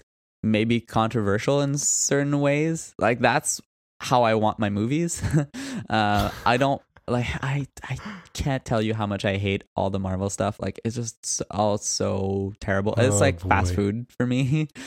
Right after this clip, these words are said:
Speaker 1: <laughs>
Speaker 2: I
Speaker 1: Um,
Speaker 2: disagree.
Speaker 1: and I'd r-, much rather have things that, like,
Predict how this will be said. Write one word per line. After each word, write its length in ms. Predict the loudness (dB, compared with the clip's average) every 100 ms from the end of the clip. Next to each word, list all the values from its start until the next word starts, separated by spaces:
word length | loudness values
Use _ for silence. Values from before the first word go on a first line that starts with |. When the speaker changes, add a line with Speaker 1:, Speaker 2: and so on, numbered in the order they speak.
| -14
Speaker 1:
<laughs> 320 | -14 -16 -4 2
Speaker 2:
I 380 | 4 4 2
Speaker 1:
Um, 80 | 2
Speaker 2:
disagree. 380 | 0 2 2 0 -6 _ 0
Speaker 1:
and 120 | 2
I'd 260 | 2 2 0
r-, 400 | -2 0 0 0
much 400 | 0 2 0 2
rather 380 | 2 4 2 2
have 240 | 2 2
things 320 | 0 -2 -2
that, 200 | -4 -4
like, 280 | -4 -6 -6